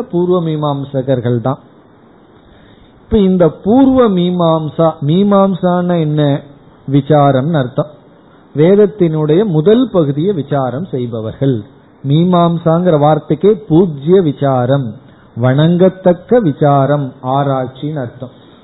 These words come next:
பூர்வம்னா வேதத்தினுடைய கர்மகாண்டத்தை மட்டும் விசாரம் செய்பவர்கள். இப்படி விசாரம் செய்தவர் யார்?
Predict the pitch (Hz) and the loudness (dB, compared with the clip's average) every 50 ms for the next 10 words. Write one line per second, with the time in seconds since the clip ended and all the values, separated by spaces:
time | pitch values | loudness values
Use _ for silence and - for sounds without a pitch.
0 | - - _ - 208 247 262 269 254 226 202 170 151 147 143 151 190 247 277 - | -20 -20 _ 0 2 2 2 2 2 2 2 0 0 -2 -4 -4 -4 -4 -4 -8
1 | - - - - - - 143 156 180 202 202 202 196 - 180 165 165 156 151 143 | -14 -20 -20 -20 -14 -4 -2 0 0 2 0 -2 -2 -4 -6 -4 -2 -2 0 -2
2 | 131 - 139 135 147 170 185 196 185 151 156 151 147 147 143 139 131 - 139 127 | 0 -2 -2 -2 0 0 0 0 0 0 0 0 0 0 -2 -4 -4 -4 -4 -4
3 | 127 131 127 - - 214 220 165 - - 143 135 131 120 113 175 196 165 151 127 | -4 -6 -4 -2 -2 -2 0 -2 -2 -2 -2 -2 -2 -4 -6 -6 -6 -6 -6 -6
4 | 120 120 113 107 110 104 - - 135 139 131 - - _ _ _ _ _ _ _ | -6 -6 -6 -8 -8 -10 -6 -6 -6 -6 -6 -8 -14 _ _ _ _ _ _ _
5 | _ _ _ _ _ _ _ - _ _ _ _ _ - - - - - - - | _ _ _ _ _ _ _ -20 _ _ _ _ _ -20 -20 -20 -20 -20 -20 -20
6 | - - _ 170 185 180 202 185 180 170 151 156 151 - 214 226 240 247 233 226 | -20 -4 _ 0 0 2 2 4 4 4 4 2 0 2 2 2 2 2 2 0
7 | 214 180 - 165 160 175 208 185 196 185 180 175 160 143 139 135 135 131 131 147 | 0 -2 -2 -2 0 0 0 0 0 0 0 0 -2 -2 -4 -4 -4 -4 -2 -4
8 | 151 131 | -4 -6